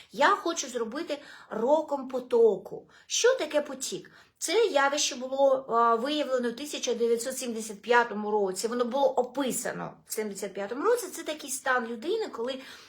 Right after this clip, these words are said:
вона натхненно рухається до своїх цілей, робить все те, що потрібно робити для того, щоб до своїх цілей рухатися і щоб їх досягти.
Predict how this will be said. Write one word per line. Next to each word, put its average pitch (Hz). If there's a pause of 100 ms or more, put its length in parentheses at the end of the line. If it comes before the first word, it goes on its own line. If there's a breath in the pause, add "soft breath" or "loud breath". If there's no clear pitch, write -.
(120)
вона 269
натхненно 233 (260 loud breath)
рухається 254
до 226
своїх 240
цілей, 214
робить 285
все -
те, 269
що 240
потрібно 220
робити 240
для 240
того, 247
щоб 254
до 240
своїх 254
цілей 247 (260 loud breath)
рухатися 247
і 254
щоб 247
їх 240
досягти. 247